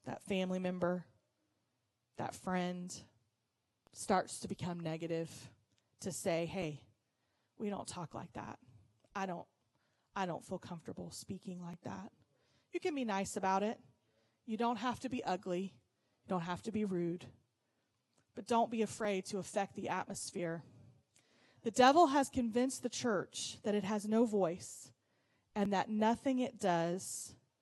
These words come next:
can affect his agenda. But that is not the case, and it is a lie that the church has believed for a very long time. I personally believe that the sexual revolution of the nineteen sixties would not have taken such a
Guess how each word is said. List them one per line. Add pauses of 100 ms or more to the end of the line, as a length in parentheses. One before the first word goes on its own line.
(500)
can
affect (300)
his
agenda. (1200)
But
that
is
not
the
case, (480)
and
it
is
a
lie
that
the
church
has
believed
for
a
very
long
time. (1120)
I
personally
believe
that
the
sexual
revolution
of
the
nineteen
sixties
would
not
have
taken
such
a